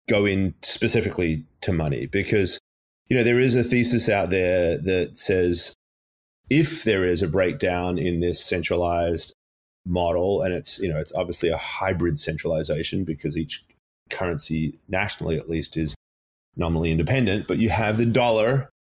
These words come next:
in Bretton Woods two still at the center of everything. That if we break that down, that, that we end up with a world that may not be a replacement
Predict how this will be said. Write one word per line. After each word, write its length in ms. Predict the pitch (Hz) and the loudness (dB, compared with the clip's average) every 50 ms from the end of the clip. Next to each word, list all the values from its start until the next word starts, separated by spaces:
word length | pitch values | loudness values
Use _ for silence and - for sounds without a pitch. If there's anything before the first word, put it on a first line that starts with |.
| _ _ - | _ _ -4
in 160 | - 101 95 | -2 0 2
Bretton 280 | 98 117 - 110 107 101 | 2 2 2 2 2 2
Woods 220 | 104 101 87 - | 2 2 0 -2
two 520 | - - - 175 143 120 127 160 196 165 143 - _ _ _ _ _ _ _ - | -2 0 2 4 4 4 4 4 2 0 -4 -8 _ _ _ _ _ _ _ -6
still 260 | - - - 156 147 135 | -4 0 2 4 4 4
at 100 | - 104 | 2 2
the 60 | 101 | 0
center 320 | - 117 107 104 104 92 | 0 0 0 0 0 0
of 80 | 85 87 | 2 2
everything. 540 | 82 82 82 82 78 - - 139 139 - - _ _ _ _ _ _ _ _ _ | 0 0 -2 -4 -6 -6 -8 -12 -12 -14 -18 _ _ _ _ _ _ _ _ _
That 100 | - 120 | 0 2
if 100 | 131 120 | 4 4
we 160 | 135 143 135 | 4 4 4
break 320 | 120 - 131 131 143 135 - | 4 4 2 2 2 2 2
that 220 | 110 104 90 85 | 0 0 0 0
down, 480 | 92 90 87 85 85 82 82 85 87 82 | -2 -2 -2 -2 -4 -4 -4 -4 -2 0
that, 340 | 95 95 90 - - - 98 | 0 0 0 0 -2 -4 -2
that 140 | 117 113 | 0 2
we 140 | 120 123 120 | 2 2 2
end 180 | 127 139 139 127 | 2 2 2 2
up 120 | 117 - | 2 0
with 140 | 98 104 95 | 0 0 0
a 60 | 101 | 0
world 320 | 92 95 95 95 95 92 85 | 0 2 2 2 2 0 0
that 140 | 90 - | -2 -2
may 200 | 95 101 98 101 | -2 -2 0 0
not 260 | 101 95 92 - - 82 | 0 0 -2 -4 -4 -2
be 380 | 90 92 90 87 87 85 80 | -2 0 0 0 0 0 -2
a 80 | - 87 | -2 -2
replacement 720 | 87 87 - - - - 135 143 143 - - 110 95 | -2 -4 -4 -6 -4 0 2 2 2 2 0 0 -2